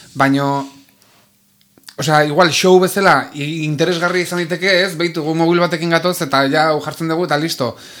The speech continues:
Speaker 2: Baina bai iruditu zaigu ordenagailuak ematen diola igual pixu gehiago bezala, edo garrantzia gehiago bezala, eske gaina gu-, gure tresna da, gure lan tresna hori da.
Speaker 1: Mhm.
Speaker 2: Orduan, bueno, ba, ez zaigu ezer kostatzen ordenailua eraman eta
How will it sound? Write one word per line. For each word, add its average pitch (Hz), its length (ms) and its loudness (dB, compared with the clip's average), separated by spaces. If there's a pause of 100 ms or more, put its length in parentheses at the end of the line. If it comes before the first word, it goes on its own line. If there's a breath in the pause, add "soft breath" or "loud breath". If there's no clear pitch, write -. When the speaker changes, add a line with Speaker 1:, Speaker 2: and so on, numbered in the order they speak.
(120)
Speaker 2:
Baina 135 220 0
bai 151 160 4
iruditu 156 200 -4
zaigu 160 320 -6
ordenagailuak 156 720 -2
ematen 139 300 -6
diola 147 380 0
igual 135 280 -4
pixu 139 260 -8
gehiago 147 260 -4
bezala, 139 360 -6 (920 loud breath)
edo 120 720 -4
garrantzia 135 440 -6
gehiago 147 200 -2
bezala, 156 260 -6
eske 127 240 -8
gaina 127 180 -4
gu-, 139 180 -6
gure 139 160 -4
tresna 117 320 -10
da, 110 120 -8 (100)
gure 123 200 -10
lan 127 160 -4
tresna 135 260 -4
hori 131 160 -2
da. 101 140 -10 (680 soft breath)
Speaker 1:
Mhm. 127 120 -4
Speaker 2:
Orduan, 123 320 -4
bueno, 101 200 -14
ba, 95 400 -16
ez 101 100 -18
zaigu 113 180 -10
ezer 113 160 -12
kostatzen 127 400 -12
ordenailua 117 440 -8
eraman 131 280 -6
eta 113 200 -10